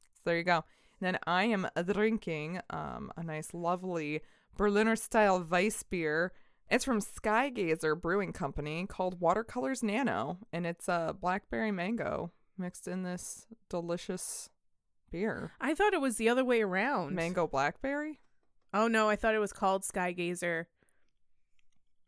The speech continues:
Speaker 2: And it was from a brewery called Watercolors.
Speaker 1: I did the same thing.
Speaker 2: They did the label wrong. <laughs>
Speaker 1: I mean, no, it works, 'cause once I, like, really look at it, it's quite good. I do really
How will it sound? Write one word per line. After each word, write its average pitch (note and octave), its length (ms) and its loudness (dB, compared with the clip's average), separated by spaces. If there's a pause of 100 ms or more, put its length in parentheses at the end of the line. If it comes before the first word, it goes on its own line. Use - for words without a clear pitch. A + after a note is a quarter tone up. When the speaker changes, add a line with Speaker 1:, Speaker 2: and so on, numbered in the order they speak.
(260)
Speaker 2:
And G#3+ 120 -2
it A3 120 6
was G#3 180 4
from G#3 300 2
a G3 60 4
brewery F3+ 380 2
called F3 260 0
Watercolors. D#3 640 -2
Speaker 1:
I E3+ 120 0
did F3+ 220 -4
the A2 120 -6
same G3 760 -2
thing. C#3+ 680 -8 (100)
Speaker 2:
They B3+ 220 -4 (380)
did A3+ 220 -6
the A3 100 4
label F3 460 -2
wrong. D3+ 440 -4 (120)
<laughs> A#3+ 100 -6
Speaker 1:
I F#4+ 280 6
mean, B4+ 520 -2 (200)
no, D#4 140 6
it A4 120 4
works, - 340 4
'cause C4 200 0
once D#4+ 220 2
I, E4 80 6
like, A3 200 2
really D#3 300 2
look C#3 160 -2
at C3+ 120 0
it, - 100 -4
it's G#3 160 2
quite D4 260 4
good. C#3 200 2
I D3 120 0
do D#3 220 -6
really C#3 440 -4